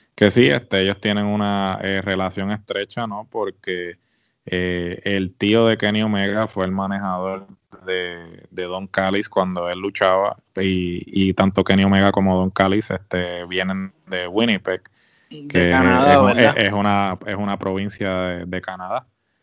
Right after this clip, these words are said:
Speaker 1: So, este, puede haber sido que esa era la intención original o realmente, eh, comenzó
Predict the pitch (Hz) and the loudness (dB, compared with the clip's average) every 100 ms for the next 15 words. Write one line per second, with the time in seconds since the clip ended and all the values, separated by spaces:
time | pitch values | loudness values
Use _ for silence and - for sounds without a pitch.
0 | _ _ 92 90 90 87 92 92 _ 98 | _ _ -4 -2 -2 -4 -6 -6 _ -2
1 | 95 92 90 87 - 87 - 110 123 123 | 0 0 -2 -4 -8 -8 0 4 6 6
2 | 117 120 120 120 117 107 - 107 104 - | 4 0 0 0 0 -2 -2 -2 0 -2
3 | 117 113 113 110 113 104 110 110 107 107 | 0 0 -2 -6 -8 -8 -8 -6 -4 -4
4 | 107 110 139 - 123 143 127 160 _ _ | -4 -4 -4 -6 -4 -2 -2 -8 _ _
5 | _ _ - 98 95 98 101 104 107 104 | _ _ -6 -4 -2 -4 -6 -6 -2 0
6 | 101 95 - 95 98 95 92 90 90 87 | 0 -2 -6 -10 -8 -6 -6 -6 -10 -14
7 | _ 110 101 95 95 101 | _ -6 -4 -6 -6 -6